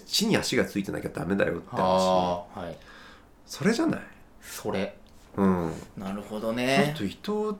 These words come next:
Speaker 1: 豊がスナックに行って歌ってる気はしないんだよねっていう。
Speaker 2: なるほど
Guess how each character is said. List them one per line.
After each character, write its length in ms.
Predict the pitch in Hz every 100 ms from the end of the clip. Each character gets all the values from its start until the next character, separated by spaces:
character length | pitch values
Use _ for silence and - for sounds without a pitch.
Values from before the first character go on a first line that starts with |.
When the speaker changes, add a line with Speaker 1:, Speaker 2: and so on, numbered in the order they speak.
| -
Speaker 1:
豊 280 | 196 196 196
が 100 | 190
ス 140 | 190
ナ 100 | 190
ッ 60 | 226
ク 180 | - 120
に 260 | 101 90 -
行 60 | 98
っ 0 |
て 180 | - 113
歌 180 | 98
っ 120 | 135 -
て 100 | 151
る 220 | 156 151 -
気 220 | - -
は 80 | 92
し 160 | - 98
な 80 |
い 80 | 127
ん 80 | 175
だ 80 | 76
よ 60 |
ね 180 | 76 78
っ 20 |
て 100 | 92
い 20 | -
う。 20 |
Speaker 2:
な 100 | 87
る 60 |
ほ 60 |
ど 60 | 87